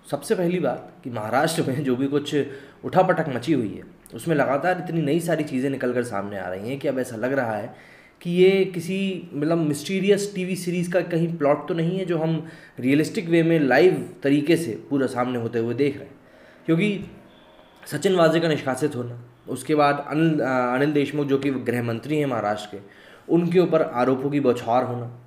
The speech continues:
उसके बाद अर्नब गोस्वामी को लेकर कई सारे जो सुप्रीम कोर्ट ने, बॉम्बे हाई कोर्ट ने जो चीज़ें कही हैं, जैसा कि आज कहा है कि भाई अर्नब गोस्वामी की गिरफ्तारी के तीन दिन पहले अब नोटिस देना होगा। तो ये जो चीज़ें बाहर निकल कर आ रही हैं, ये एक पूरा मीडिया का तबका है जो कि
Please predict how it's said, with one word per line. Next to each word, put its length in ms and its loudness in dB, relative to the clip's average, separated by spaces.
उसके 260 0
बाद 500 4
अर्नब 300 2
गोस्वामी 440 2
को 100 2
लेकर 320 4
कई 200 4
सारे 280 2
जो 600 4
सुप्रीम 320 -2
कोर्ट 180 2
ने, 120 -2
बॉम्बे 460 0
हाई 140 2
कोर्ट 200 2
ने 100 -2
जो 140 2
चीज़ें 440 -2
कही 220 6
हैं, 80 6
जैसा 200 2
कि 120 2
आज 240 6
कहा 240 0
है 100 2
कि 100 -4
भाई 340 0
अर्नब 260 2
गोस्वामी 380 0
की 60 -6
गिरफ्तारी 500 0
के 80 -2
तीन 320 -2
दिन 160 0
पहले 540 4
अब 280 -6
नोटिस 400 0
देना 240 0
होगा। 260 -4
तो 60 -2
ये 80 2
जो 120 -4
चीज़ें 280 2
बाहर 220 0
निकल 220 4
कर 160 2
आ 280 -2
रही 320 -4
हैं, 140 -4
ये 280 2
एक 300 2
पूरा 200 2
मीडिया 340 0
का 100 -2
तबका 380 -2
है 140 0
जो 120 0
कि 340 -6